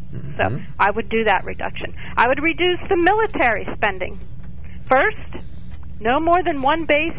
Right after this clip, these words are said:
Speaker 1: per country, period. So in Europe, we would make a substantial reduction. And no more foreign bases. No more. You want a new one? You're gonna have to cancel, close another one.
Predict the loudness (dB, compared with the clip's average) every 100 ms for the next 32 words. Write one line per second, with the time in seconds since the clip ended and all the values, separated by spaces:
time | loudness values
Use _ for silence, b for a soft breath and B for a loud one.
0 | -2 -2 -2 -4 -4 -4 -4 -4 -6 -6
1 | 0 2 2 0 -2 -4 -4 -6 -6 B
2 | B B 0 4 4 2 0 2 2 2
3 | 0 -2 -2 -2 -2 0 0 -2 -2 -2
4 | -2 0 2 0 0 0 0 -2 -2 -6
5 | -6 -6 -6 -6 -6 -6 B B 0 2
6 | 4 4 4 4 4 2 -2 -6 -2 2
7 | 2 2 0 0 0 -4 -6 -6 -6 -4
8 | 2 2 4 0 0 -4 -6 -6 -6 B
9 | B B 2 2 2 2 2 4 4 2
10 | 0 -4 B B 0 0 2 2 0 -2
11 | -2 0 0 0 -4 -6 0 2 2 0
12 | 0 0 0 -2 -4